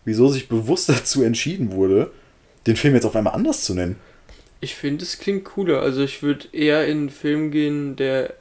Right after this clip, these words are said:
Speaker 2: Edge of Tomorrow heißt, als Live
Speaker 1: Live, Die,
Speaker 2: Die,
Speaker 1: Repeat?
Speaker 2: Live, Die, Repeat, ja.
Speaker 1: Oder Live, Die, Repeat, so heißt es, glaub ich, ja.
Speaker 2: Das, das klingt irgendwie wie so ein langweiliger
Speaker 1: Ja, ich,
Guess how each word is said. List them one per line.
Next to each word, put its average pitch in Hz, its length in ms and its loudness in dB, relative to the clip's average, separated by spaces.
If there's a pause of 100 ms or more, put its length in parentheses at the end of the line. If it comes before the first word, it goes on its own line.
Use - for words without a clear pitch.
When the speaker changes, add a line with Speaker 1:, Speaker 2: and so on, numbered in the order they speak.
Speaker 2:
Edge 143 240 -6
of 139 60 -12
Tomorrow 143 460 -2
heißt, 139 400 -8
als - 360 -4 (680)
Live 139 180 -8
Speaker 1:
Live, 113 220 4
Die, 120 80 2
Speaker 2:
Die, 107 60 8
Speaker 1:
Repeat? 110 380 2
Speaker 2:
Live, 139 200 -4
Die, 139 60 -4
Repeat, 139 500 -4
ja. 135 200 -4 (600)
Speaker 1:
Oder 104 160 6
Live, 117 180 4
Die, 104 80 0
Repeat, 95 400 0
so 104 140 -2
heißt 90 120 -4
es, - 40 -14
glaub 92 160 -4
ich, 92 80 -10
ja. 95 60 -4
Speaker 2:
Das, 143 280 -4
das 143 240 -4
klingt 151 240 -2
irgendwie 143 320 -2
wie 135 80 -4
so 139 160 0
ein 127 760 -6 (960)
langweiliger 135 1300 0 (640)
Speaker 1:
Ja, 95 140 2
ich, - 160 0